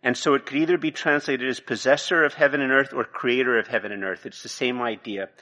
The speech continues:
So there's the God Most High, who's both created the earth and possesses it currently, everything from the highest heavens to the lowest earth, so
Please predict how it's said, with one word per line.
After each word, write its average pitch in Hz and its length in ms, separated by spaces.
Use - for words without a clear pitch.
So 135 160
there's 127 220
the 127 80
God 147 360
Most 170 300
High, 123 460
who's 143 180
both 143 280
created 147 520
the 151 120
earth 151 380
and 113 180
possesses 135 560
it 127 100
currently, 175 680
everything 175 540
from 143 220
the 123 80
highest 170 480
heavens 170 420
to - 120
the 123 100
lowest 147 440
earth, 147 200
so 117 180